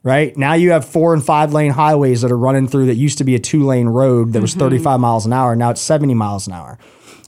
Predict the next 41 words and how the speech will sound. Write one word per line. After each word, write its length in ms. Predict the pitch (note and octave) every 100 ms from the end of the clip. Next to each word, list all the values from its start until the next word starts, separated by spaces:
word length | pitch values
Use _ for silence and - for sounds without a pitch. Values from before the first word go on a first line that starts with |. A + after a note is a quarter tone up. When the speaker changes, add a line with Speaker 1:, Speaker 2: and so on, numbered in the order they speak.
| -
Speaker 1:
And 160 | C#3
it's 160 | C#3+ -
just 300 | F3+ - -
different, 460 | D#3 F#3+ F#2 - _
right? 280 | A2 C3 D3+
You 200 | D3 C3+
look 200 | D#3+ F#3+
at 160 | C3 B2+
it, 80 | B2
it's 140 | A#2+
like 140 | C3+
we're 160 | A#2 C#3+
replacing 600 | C3+ B2 D#3 E3+ - C3
trees 500 | - D#3 D#3 D3+ A#2
and, 200 | B2 A#2
and 220 | C3 A#2
beauty 400 | G2+ A2+ E3 C#3
with 200 | A2+ A2+
concrete 680 | - D3 D#3 D3 A2 G2 F#2+ _ -
all 240 | C#3+ D3+ D3+
over 240 | D#3 C#3+
the 100 | G2+
place. 420 | - F2+ - - -
And 100 | E3+
I 80 |
understand 560 | G#3+ G#3 - C3+ C3 D3
there's 340 | C#3 B2 - -
a 80 | B2+
need 340 | B2 B2 A#2
for 140 | B2
that, 340 | G2+ G2+ C3+ - - _ _ -
but 300 | D#3 D3+ - _ _ _ _
in 160 | E3+ E3
your 200 | E3 G3+
world, 380 | D3+ D#3+ F#3+ B2
like, 200 | A#2+ -
how 280 | - F3 B3+
important 500 | E3+ - F3 F3 C3
is 160 | B2+
it 80 | B2
us, 420 | B2+ B2+ - -